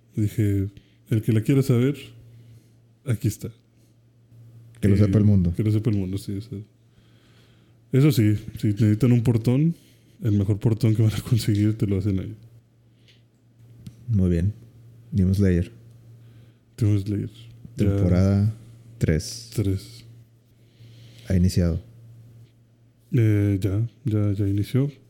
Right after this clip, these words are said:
Speaker 1: Eh, muy bonita.
Speaker 2: Yo
Speaker 1: Así que
Speaker 2: solo tengo que decir que sigue siendo goti.
Speaker 1: Sigue siendo goti.
Speaker 2: Sí.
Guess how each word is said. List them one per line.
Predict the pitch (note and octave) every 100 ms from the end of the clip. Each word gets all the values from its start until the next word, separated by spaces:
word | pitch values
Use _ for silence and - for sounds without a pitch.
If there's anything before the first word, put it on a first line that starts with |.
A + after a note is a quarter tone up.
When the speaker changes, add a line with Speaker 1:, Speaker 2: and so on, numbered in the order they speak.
| _ _ - -
Speaker 1:
Eh, | A2 G2+
muy | G#2 A2
bonita. | A2+ A2 G#2+ C3+ - - - - - - - - - - - - - - -
Speaker 2:
Yo | G#2 A#2+
Speaker 1:
Así | B2+
que |
Speaker 2:
solo | C3+ C3 C3 A#2+ G#2+
tengo | G#2 G#2+
que | A#2+
decir | A2 F#2+ - F2+
que | - F#2 F2 E2
sigue | F#2 F#2
siendo | F#2+ F#2+
goti. | F2+ E2 E2 - - - - - - - - -
Speaker 1:
Sigue | B2+ A2+
siendo | A#2+ A2
goti. | G#2+ G2+ - - - - - -
Speaker 2:
Sí. | -